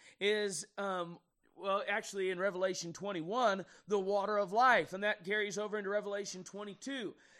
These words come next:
And then in Ezekiel, it talks about a river flowing from the temple. Revelation twenty-two, verse one, talks about a temp-, a river flowing from the city of God, or there in the city of God. And it has healing water.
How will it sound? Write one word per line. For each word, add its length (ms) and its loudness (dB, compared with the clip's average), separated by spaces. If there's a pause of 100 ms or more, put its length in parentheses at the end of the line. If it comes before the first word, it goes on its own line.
And 160 -2
then 220 0
in 180 -6
Ezekiel, 560 -4
it 100 -10
talks 280 -4
about 180 -2
a 40 -6
river 360 -2
flowing 380 -4
from 180 -14
the 60 -10
temple. 360 -6
Revelation 640 -2
twenty-two, 840 -6 (280)
verse 280 0
one, 360 -4
talks 320 -8
about 180 -2
a 60 -4
temp-, 360 -4
a 120 2
river 500 -2 (300)
flowing 640 0 (340)
from 360 -2 (220)
the 140 -6
city 380 -6
of 180 -6
God, 360 2
or 100 -6
there 200 -2
in 180 -4
the 80 -4
city 260 -6
of 120 -6
God. 320 2 (880)
And 100 -4
it 80 -6
has 300 -2
healing 500 -4
water. 420 2